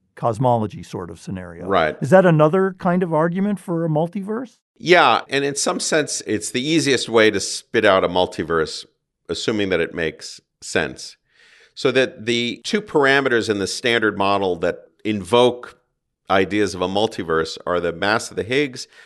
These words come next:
Speaker 2: but also the cosmological constant. And the cosmological constant is something that we have seen significant evidence for in our universe. It causes the accelerated expansion of our universe.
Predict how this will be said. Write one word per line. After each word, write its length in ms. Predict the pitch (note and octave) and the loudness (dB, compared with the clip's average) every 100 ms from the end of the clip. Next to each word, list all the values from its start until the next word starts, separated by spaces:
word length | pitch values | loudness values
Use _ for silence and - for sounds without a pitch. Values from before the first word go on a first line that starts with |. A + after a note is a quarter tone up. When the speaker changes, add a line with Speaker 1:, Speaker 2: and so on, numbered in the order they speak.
| _ - | _ -2
Speaker 2:
but 140 | A#2 | 2
also 340 | B2+ C#3+ - | 4 4 0
the 100 | G#2+ | -2
cosmological 840 | G#2 - A#2 A2+ G#2+ F#2+ F2+ E2+ E2 | -2 0 0 2 -2 -2 -2 -6 -10
constant. 640 | - E2 D#2+ - B1+ A#1 _ _ _ _ _ _ | -4 -4 -4 -10 -14 -14 _ _ _ _ _ _
And 120 | - F#2+ | -8 -6
the 60 | |
cosmological 680 | F#2+ D#3+ F3+ D#3 D3+ C#3+ A#2 | 0 0 0 0 -2 0 -4
constant 560 | - C3 C3+ - B2+ | -2 -2 -2 -4 -4
is 200 | G2 F#2 | -4 -4
something 440 | - A#2+ A2 A#2 G#2+ | -2 -2 -2 -4 -2
that 260 | F#2 - _ _ _ | -6 -8 _ _ _
we 240 | F#2 A#2+ | -12 -4
have 260 | A#2+ A2 G2+ | 2 2 2
seen 580 | - A#2 G#2 G#2 G#2 G#2 _ _ - | -6 -2 -2 -2 -6 -10 _ _ -20
significant 840 | - C3 A2 B2+ - A2+ G2+ F2 | -6 -6 -2 -4 -2 -2 -4 0
evidence 460 | D#3 E3+ C#3 G2+ - | 2 2 0 -4 -8
for 540 | - F2 D#2+ E2+ A2+ _ _ _ - | -8 -4 -2 -4 -10 _ _ _ -12
in 140 | E2 | -8
our 140 | E2 | -6
universe. 640 | D#2+ D#2 D2+ D#2 A2 - - _ _ _ | -6 -8 -6 -4 -4 -6 -14 _ _ _
It 200 | - B2 | -12 -12
causes 520 | - C3 B2+ A#2+ A2+ G#2 | 2 4 4 2 -8 -6
the 320 | G#2+ G2 - | -4 -4 -4
accelerated 880 | G2 - - D#3 D3+ A#2+ A2 G#2 F#2+ | -6 -4 2 4 6 4 4 2 0
expansion 800 | F#2 - - A#2 A#2 A2+ F2 D#2 | -4 -6 0 0 0 -6 -10 -8
of 140 | D2+ | -8
our 140 | D2 D2 | -8 -8
universe. 680 | D2+ D#2 D2 G1+ - - | -8 -10 -10 -12 -12 -18